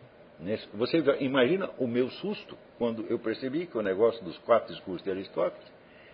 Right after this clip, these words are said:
tinha simplesmente desaparecido do panorama depois de Santo Tomás de Aquino. Ninguém fala disso. É? E, bom, mas a coisa tá lá, tá tão óbvia. E pior que depois apareceu um menino chamado Augusto Fleck, que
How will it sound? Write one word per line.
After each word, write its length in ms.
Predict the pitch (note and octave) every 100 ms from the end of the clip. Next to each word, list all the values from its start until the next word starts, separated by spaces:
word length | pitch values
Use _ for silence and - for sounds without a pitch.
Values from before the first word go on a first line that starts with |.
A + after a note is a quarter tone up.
| - - - -
tinha 200 | D3+ D3+
simplesmente 580 | - F#3+ D#3+ B2+ E3 A#2
desaparecido 1300 | F2 D4 G3+ C3 - - G2+ - - A3 A#3+ C3+
do 120 | F2+ E2+
panorama 580 | - F#2+ E2 F#2+ A2
depois 320 | F#2 - G#2+ F#2
de 60 |
Santo 160 | - F2+
Tomás 240 | F#2 F#2
de 40 | D2+
Aquino. 240 | - C2 - - - -
Ninguém 520 | D3+ G3 A2 E3+ A#3+
fala 340 | - C3+ A2 E2+
disso. 360 | E2+ - - - - - - - - - - - -
É? 180 | G2+ C#3+ - - - - - -
E, 100 | F3+
bom, 160 | F#3 E3
mas 120 | F2+
a 60 |
coisa 180 | - D#3
tá 100 | -
lá, 200 | G#2+ F3+
tá 120 | - F#3
tão 260 | A2+ G#2
óbvia. 340 | C#3+ G3 - - - - - - -
E 60 | G#3+
pior 240 | F3 G#3
que 80 | G#3
depois 280 | D#3 F#3+ G3+
apareceu 340 | E3+ B2+ C#3
um 20 |
menino 400 | B2+ B2 F#3 C#3 - - - - -
chamado 520 | G#2 G2 G#2+ F2+ F2+
Augusto 400 | E2 A2+ D3+ -
Fleck, 380 | - C3 - - - - - - - - - - - - - - -
que 280 | - C#3 D#3+